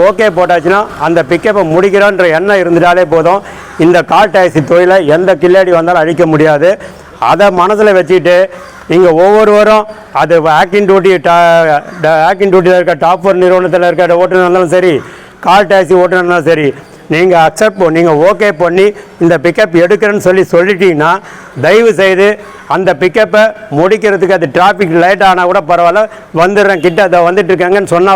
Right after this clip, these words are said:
போதும். அதை விட்டுட்டு நான் லேட் ஆகும், நான் டிராஃபிக்ல இருக்கேன், அந்த வார்த்தை தயவு செய்து பேசாதீங்க. பேசுறதுக்கு அவங்களுக்கு ஆ-, பாசிட்டிவான வார்த்தை மட்டும், "சார் வந்துட்டு இருக்கேன் சார், நீங்க மேப்ல பார்த்துட்டே இருங்க, டைமிங் கொஞ்ச நேரம் வந்துட்டு இருக்கேன்," இதை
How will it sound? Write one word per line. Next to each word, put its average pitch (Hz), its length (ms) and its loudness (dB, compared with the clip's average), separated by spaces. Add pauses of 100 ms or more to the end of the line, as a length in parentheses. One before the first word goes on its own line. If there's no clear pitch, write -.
(100)
போதும். 156 260 0 (340)
அதை 190 180 0
விட்டுட்டு 185 300 0 (380)
நான் 170 200 -2
லேட் 190 240 2
ஆகும், 170 480 0
நான் 165 400 0
டிராஃபிக்ல 175 420 0
இருக்கேன், 160 300 -2
அந்த 151 220 -2
வார்த்தை 180 280 0
தயவு 160 240 0
செய்து 175 160 2 (100)
பேசாதீங்க. 127 440 -2 (500)
பேசுறதுக்கு 185 580 2
அவங்களுக்கு 170 380 0
ஆ-, 156 260 0
பாசிட்டிவான 196 640 0
வார்த்தை 170 320 0
மட்டும், 185 320 -2 (400)
"சார் 175 220 0
வந்துட்டு 180 220 -2
இருக்கேன் 165 260 -2
சார், 190 100 0 (160)
நீங்க 156 220 2
மேப்ல 180 240 0 (100)
பார்த்துட்டே 170 340 0
இருங்க, 175 180 0 (440)
டைமிங் 175 320 0
கொஞ்ச 165 240 0
நேரம் 180 280 0
வந்துட்டு 165 260 -2
இருக்கேன்," 123 220 -2 (380)
இதை 190 140 2